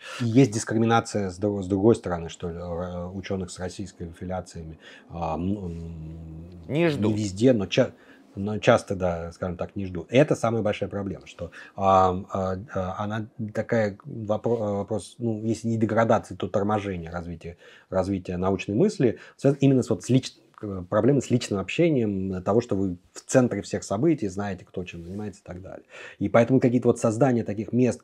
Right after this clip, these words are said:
Speaker 1: куда можно было бы, как бы, с-, э, свести людей, чтобы они могли друг с другом поговорить, поглядеть в глаза, а, пообщаться, а, вот это, на самом деле, это очень важно, э, именно для того, чтобы не допустить такое скатывание, а, науки в, м, такое, ну,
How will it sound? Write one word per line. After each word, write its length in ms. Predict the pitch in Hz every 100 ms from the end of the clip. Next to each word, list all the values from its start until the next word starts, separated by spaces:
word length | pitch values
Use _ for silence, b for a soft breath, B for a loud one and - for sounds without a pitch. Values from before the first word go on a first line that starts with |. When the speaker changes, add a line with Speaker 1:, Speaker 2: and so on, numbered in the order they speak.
| _
Speaker 1:
куда 220 | 117 107
можно 260 | 107 104 98
было 160 | 95
бы, 100 | 90
как 140 | 85 85
бы, 100 | 85
с-, 140 | -
э, 180 | - 87 85
свести 320 | - 104 -
людей, 300 | 101 98 95
чтобы 220 | 87 90
они 80 | 92
могли 240 | 92 101 95
друг 200 | 92 92
с 40 |
другом 200 | 95 90
поговорить, 360 | 90 95 107 -
поглядеть 280 | 90 90 87
в 20 |
глаза, 340 | 90 87 85 - B B B
а, 240 | 101 95 92
пообщаться, 760 | 95 92 170 208 - 107 95 B B B
а, 220 | 104 101
вот 180 | 98 95
это, 260 | 143 139 104 123
на 120 | 101
самом 240 | 95 120 120
деле, 100 | 104
это 120 | 117
очень 320 | 139 117 95
важно, 320 | 90 82 73 - -
э, 180 | 85 -
именно 320 | 104 101 95
для 140 | 87
того, 200 | 92 90
чтобы 180 | 113 98
не 100 | 98
допустить 440 | 95 90 90 101 90
такое 220 | 82 80
скатывание, 680 | - 95 90 82 82 80 - B B B
а, 220 | 85 85 82
науки 400 | 90 104 104 90
в, 260 | 78 78
м, 560 | 80 80 78 73 76 80
такое, 240 | 82 76
ну, 180 | 85 85